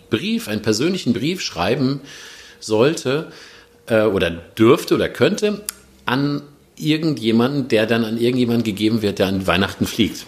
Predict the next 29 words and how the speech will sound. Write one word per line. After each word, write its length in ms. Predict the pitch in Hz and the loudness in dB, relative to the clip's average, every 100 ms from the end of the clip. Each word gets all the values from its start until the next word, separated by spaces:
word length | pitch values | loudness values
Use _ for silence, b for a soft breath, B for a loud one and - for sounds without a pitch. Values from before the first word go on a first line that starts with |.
| - | -6
Also 420 | 87 92 104 101 | -2 2 2 0
ein 600 | 92 87 85 85 71 73 | -2 -2 -2 -2 -6 -12
Follower 480 | 85 - 180 175 165 | -10 0 2 4 0
von 200 | - 131 | 0 -2
dir 220 | 120 139 | 0 -2
hat 180 | 117 117 | -2 -4
dann 380 | 107 113 113 113 - | 0 0 0 -4 -6
geschrieben, 500 | 101 - 123 127 95 | -8 -4 -4 -2 0
einen 160 | 92 | 0
persönlichen 480 | 92 87 117 120 98 | -2 2 2 2 -4
Brief 360 | 92 113 117 - B B B B | 0 0 0 -10 B B B B
an 140 | 85 90 | -8 -4
jemanden, 320 | 98 98 95 | 0 0 2
der 180 | 90 85 | 2 0
zu 180 | - 82 | -4 0
Weihnachten 440 | 80 95 - 92 | 2 0 0 -2
irgendwo 240 | 80 92 | 0 2
in 80 | 92 | 2
einem 120 | 90 | 2
Hotel 320 | 92 90 95 90 | 0 -2 0 0
alleine 340 | 80 90 107 | 0 0 0
sitzt, 260 | 78 73 82 | -2 -8 -6
weil 120 | 82 | -2
das 160 | 85 | 0
war 100 | 98 | 0
die 100 | 98 | 0
nächste, 480 | 98 117 - 123 92 - | 2 2 2 2 0 -2
ich 120 | - - | -12 0
bin 260 | 110 101 | 2 2